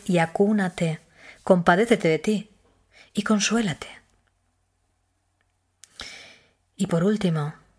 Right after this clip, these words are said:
practica la autocompasión. La autocompasión empieza por aceptarte tal y como eres, con tus cualidades y con tus defectos, con tus aciertos y con tus errores, exactamente tal y como eres.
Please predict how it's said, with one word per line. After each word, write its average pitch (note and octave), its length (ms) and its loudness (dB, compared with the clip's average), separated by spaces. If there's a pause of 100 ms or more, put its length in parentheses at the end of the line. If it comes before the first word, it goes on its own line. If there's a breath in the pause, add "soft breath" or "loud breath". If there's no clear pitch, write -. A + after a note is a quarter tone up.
(1400)
practica G3+ 480 0
la F3+ 120 0
autocompasión. D3 920 -4 (1200 loud breath)
La F3+ 100 2
autocompasión F#3+ 500 4
empieza A#3+ 640 2
por F3 120 4
aceptarte A#3 560 0
tal A#3 280 0
y G#3+ 40 0
como E3+ 280 0
eres, D3 420 -4 (540 loud breath)
con C3 100 -4
tus - 140 -8
cualidades G3+ 640 0
y F3 80 -4
con E3+ 140 0
tus D#3 100 -6
defectos, - 500 -4 (200 loud breath)
con E3+ 120 0
tus F3 140 -2
aciertos B3+ 500 2
y G#3+ 60 -2
con F3 140 2
tus F3 160 -2
errores, F3+ 420 0 (300 loud breath)
exactamente C4 760 0 (140)
tal A#3 160 2
y B3 60 0
como A3+ 180 0
eres. F#3+ 400 -2